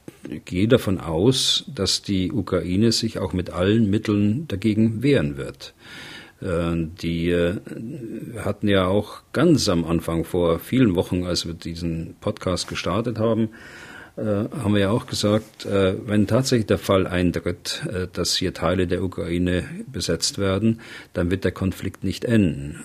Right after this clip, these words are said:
äh, sondern er wird in einem, äh, Partisanenkrieg im Grunde genommen,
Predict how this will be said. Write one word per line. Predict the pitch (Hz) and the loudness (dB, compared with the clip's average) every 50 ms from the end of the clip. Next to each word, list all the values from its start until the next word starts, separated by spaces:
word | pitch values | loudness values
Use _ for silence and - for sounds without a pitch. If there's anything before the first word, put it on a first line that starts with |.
| - _ | -16 _
äh, | - 98 90 87 82 87 85 | -8 -4 -2 -2 -2 -2 -2
sondern | 82 82 87 87 90 90 87 98 110 | -2 0 2 2 4 2 2 2 0
er | 107 90 85 | -2 0 0
wird | 90 92 87 - 113 | 0 0 0 -2 -4
in | 107 92 | -2 0
einem, | 87 85 87 85 82 82 80 90 107 - - _ | 0 2 2 2 2 2 0 -2 -4 -8 -12 _
äh, | - 117 107 90 80 - | -10 -8 -8 -8 -8 -4
Partisanenkrieg | - - 90 - 95 - - 117 117 104 90 82 78 - - 82 80 76 71 - - | -2 -2 -2 0 0 2 4 6 6 6 6 4 2 -2 -4 -4 -4 -4 -4 -6 -6
im | 85 82 78 | -6 -6 -6
Grunde | - - 76 80 76 76 78 | -6 -6 -6 -4 -4 -4 -4
genommen, | 76 73 73 80 80 78 82 90 90 | -4 -4 -4 -4 -2 0 0 0 -2